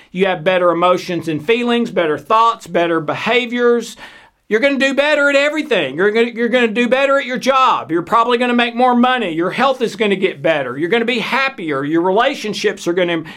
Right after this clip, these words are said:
everything, everything. Because you're breaking a negative cycle, and when that is broken,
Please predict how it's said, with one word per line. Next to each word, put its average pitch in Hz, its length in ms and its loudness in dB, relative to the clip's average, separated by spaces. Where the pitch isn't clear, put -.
everything, 208 880 -2
everything. 226 800 -4
Because 233 300 -2
you're 214 100 4
breaking 254 640 0
a 208 160 0
negative 233 500 -2
cycle, 220 680 0
and 165 200 -4
when 185 160 -2
that 233 240 0
is 196 140 -10
broken, 190 640 0